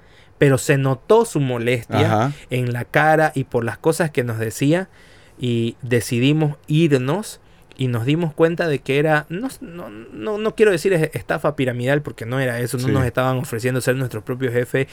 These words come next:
Speaker 1: y
Speaker 2: Claro.
Speaker 1: vender productos y
Speaker 2: Ajá.
Speaker 1: meter a otras personas, pero básicamente nos estaban como pidiendo de que si queríamos tener estos paquetes de viaje que nos estaban ofreciendo teníamos que pagar una suma ese momento, como
Speaker 2: Sí.
Speaker 1: dos mil dólares o tres mil dólares.
Speaker 2: Ya.
Speaker 1: Y, y su charla fue muy intensa, ya.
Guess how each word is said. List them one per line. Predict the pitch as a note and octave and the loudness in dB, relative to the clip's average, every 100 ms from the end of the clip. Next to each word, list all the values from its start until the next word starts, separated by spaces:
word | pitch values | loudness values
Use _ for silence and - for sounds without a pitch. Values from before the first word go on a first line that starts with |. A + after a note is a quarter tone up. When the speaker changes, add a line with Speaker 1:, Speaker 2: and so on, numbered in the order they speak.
| - | -12
Speaker 1:
y | C#3 | -2
Speaker 2:
Claro. | B2+ | 2
Speaker 1:
vender | B2+ B2 B2 C#3 | 2 4 4 4
productos | - B2+ A2+ C#3 | 2 0 4 4
y | |
Speaker 2:
Ajá. | G#2 | 4
Speaker 1:
meter | F#2+ | 2
a | C#3 | 2
otras | C#3 | 2
personas, | A#2+ C#3 D3 D#3 - - - | 0 -2 -2 -4 -10 -20 2
pero | F3+ E3+ | 4 6
básicamente | G3+ G#3+ F3+ F#3 G3 F#3+ | 4 2 0 0 0 2
nos | D#3 | 2
estaban | C3+ D#3+ F3 E3 | 2 2 0 0
como | D#3 C#3 C3 A#2 A#2+ A#2+ _ | 0 0 -2 -4 -8 -16 _
pidiendo | C#3 C3 D3+ E3 E3+ E3 D#3+ F3 G#3 - - - | 0 2 4 4 2 0 2 2 2 -2 -20 -14
de | B2+ B2+ | 0 0
que | - B2 | 2 0
si | A#2 - | 0 -4
queríamos | - B2 D3 E3+ D#3+ | -2 2 2 0 0
tener | C#3 D3+ | 0 0
estos | D3+ D3+ | 0 -2
paquetes | - B2+ D#3 D#3+ | -2 -2 -2 0
de | D3+ | 0
viaje | B2 C#3+ D3+ | 2 2 0
que | D#3 | -4
nos | B2 | -4
estaban | A#2+ D3 | -2 0
ofreciendo | C#3 C3 C#3+ D3+ | 0 0 -2 -4
teníamos | C3 C3+ D3 | -2 -2 0
que | C#3+ - | -2 -4
pagar | A#2+ B2 C#3 | 0 0 2
una | C#3+ C#3 | 0 -2
suma | - E3 D#3+ | 0 0 2
ese | D3 C#3 | 2 0
momento, | B2 B2+ D3 D3+ | 0 0 0 2
como | C#3+ C3 | 2 4
Speaker 2:
Sí. | A#2+ | 4
Speaker 1:
dos | A#2+ | 4
mil | C#3+ D3+ | 4 4
dólares | D#3 F3+ F#3 | 4 2 2
o | C#3 | 2
tres | B2 | 0
mil | B2+ D3+ | 0 2
dólares. | D#3 E3 F#3+ A#2 | 2 4 4 4
Speaker 2:
Ya. | A2 A#2+ A#2+ - - - - - | 2 0 -4 -14 -20 -20 -20 -8
Speaker 1:
Y, | - C3+ C3+ | 2 4 4
y | - D3 | 6 4
su | D3 | 4
charla | C3 F3 G#3 G3 | -2 2 2 2
fue | F3+ | 2
muy | E3+ F#3 | 2 2
intensa, | F#3+ C3+ - E3+ F#3+ A#2 | 2 0 2 0 0 -2
ya. | A#2 E3+ | 2 4